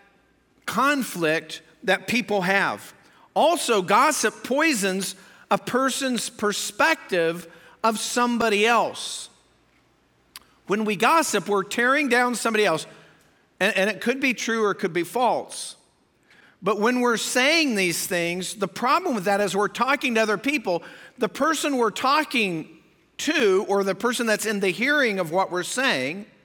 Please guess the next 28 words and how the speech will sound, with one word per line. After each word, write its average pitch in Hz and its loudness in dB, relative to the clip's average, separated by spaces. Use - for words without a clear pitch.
may 269 4
not 262 2
know 233 4
the 214 2
person 240 -2
as 180 -2
well 214 4
as 175 -2
we 285 0
know 147 0
them. 123 -6
And 226 2
then 262 4
all 302 4
they 254 2
know 302 2
about 202 2
the 196 0
person 208 -4
is 226 2
the 226 4
negative 226 2
that 214 2
they 226 2
heard 226 2
from 226 0
your 233 2
mouth. 247 0